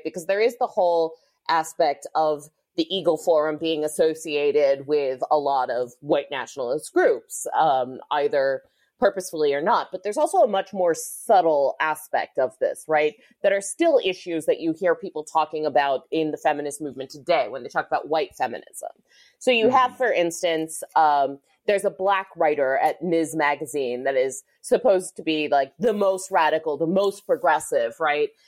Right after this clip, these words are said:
Speaker 1: And she, when she tries to bring up issues like, "I am not the voice of all black women. We are different. We have very different experiences, di-, very different things." She immediately gets sort of talked over and you're like, "Yeah, but we, we're not like that. You don't feel like that."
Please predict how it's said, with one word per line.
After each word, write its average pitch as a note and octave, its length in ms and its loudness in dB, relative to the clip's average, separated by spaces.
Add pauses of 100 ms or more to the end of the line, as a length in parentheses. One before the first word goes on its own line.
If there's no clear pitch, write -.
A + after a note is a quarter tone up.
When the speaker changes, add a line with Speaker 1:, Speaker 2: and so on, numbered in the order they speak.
(160)
Speaker 1:
And G3 100 0
she, - 220 -4
when A3 240 2
she D#4 180 -8
tries B3 300 2
to A3+ 100 -6
bring G3+ 220 0
up F#3+ 120 -2
issues G3+ 440 -2
like, E3+ 300 -2
"I F#3 140 2
am G3 140 -2
not F3 260 -4
the - 80 -6
voice D#3+ 320 0
of D3+ 60 -14
all D3 180 2
black C#3 280 0
women. D#3+ 400 0 (220)
We F3 140 4
are D#3+ 100 0
different. F3+ 520 0
We D#3+ 160 -2
have E3 380 -2
very F3 360 2
different E3+ 300 -2
experiences, D#3 560 -4
di-, D3 220 2
very E3 280 -2
different E3 300 -6
things." D#3 260 -2 (320)
She B3 180 2
immediately G3 500 2
gets D#3 280 -2
sort D#3+ 140 0
of D3 140 -10
talked D3+ 260 0
over G3+ 240 4
and D3 80 -2
you're D3+ 100 0
like, D3+ 200 0
"Yeah, C4 220 0
but D#3+ 160 -2
we, C#4 200 0
we're C4 260 2
not G3+ 200 0
like D3 200 -2
that. C#3 180 -2
You C4+ 100 0
don't B3+ 220 2
feel D3 140 -2
like A#2 200 -2
that." A#2+ 260 0